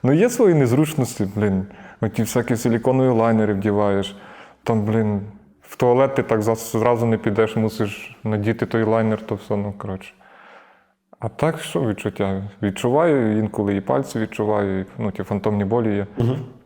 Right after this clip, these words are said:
Speaker 1: А так, не знаю, вже привик.
Speaker 2: А, до речі, про фантомні болі. Е, як з ними бор-, як, як з ними борешся? Чи взагалі якось
Speaker 1: Я
Speaker 2: борешся?
Speaker 1: вже звик до того. Ну, вони вже не є такі, як були. Бо перші дні то були дуже сильні.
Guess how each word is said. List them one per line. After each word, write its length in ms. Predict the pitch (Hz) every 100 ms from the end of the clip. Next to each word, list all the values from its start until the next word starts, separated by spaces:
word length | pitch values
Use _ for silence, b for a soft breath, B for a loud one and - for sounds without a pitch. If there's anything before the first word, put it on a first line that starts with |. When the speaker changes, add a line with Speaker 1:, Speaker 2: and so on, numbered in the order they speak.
| _ _ _ _ _ _ _ - B B B -
Speaker 1:
А 100 | 110
так, 240 | - 160 156 - -
не 140 | 151
знаю, 240 | - 98
вже 120 | 98 107
привик. 260 | - 98 98 B -
Speaker 2:
А, 60 |
до 60 | 139
речі, 160 | 156 -
про 100 | 165
фантомні 360 | 160 156 151
болі. 260 | 117 98 107 - 113
Е, 40 | 107 104 101 -
як 200 | - 127
з 40 | 127
ними 140 | 120
бор-, 220 | 110 - -
як, 140 | 110 113
як 180 | 120
з 60 | 107
ними 120 | 95
борешся? 400 | 90 87 95 -
Чи 120 | -
взагалі 220 | 104 101 101
якось 200 | 95 92
Speaker 1:
Я 60 |
Speaker 2:
борешся? 300 | 92 127 151
Speaker 1:
вже 160 | 135 131
звик 320 | 117 143 113
до 60 | 117
того. 520 | - 151 135 117 120
Ну, 100 | 147
вони 160 | 143 151
вже 120 | 143
не 100 | 147
є 100 | 160
такі, 260 | 143 - 110
як 180 | 101
були. 260 | 110 139 98 - B B B B B 117
Бо 120 | 104
перші 340 | - 117 -
дні 160 | 110 117
то 140 | 117
були 240 | 107 107 107
дуже 300 | 107 104 104
сильні. 380 | - 131 117